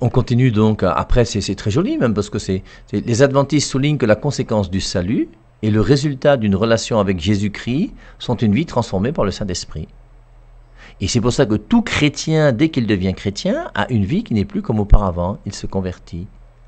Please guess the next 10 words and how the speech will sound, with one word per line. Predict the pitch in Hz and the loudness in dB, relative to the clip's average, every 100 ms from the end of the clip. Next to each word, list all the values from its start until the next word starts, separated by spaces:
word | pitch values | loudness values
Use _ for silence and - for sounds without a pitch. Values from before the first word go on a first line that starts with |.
| - - - - - | -20 -20 -20 -20 -4
Celle-ci | - 143 - | 2 2 2
se | 160 120 | 2 2
caractérise | 123 98 143 107 98 202 277 | 4 2 2 0 0 0 0
par | - 127 101 | 0 0 2
des | 101 92 | 2 4
habitudes | 104 90 107 - 196 233 - | 2 2 -4 0 0 2 0
saines | - - - 147 285 277 92 76 | 0 -2 2 4 4 2 0 -2
et | 107 | -4
des | 98 101 | 0 2
relations | 92 92 - - 156 | 2 -2 -2 -2 -2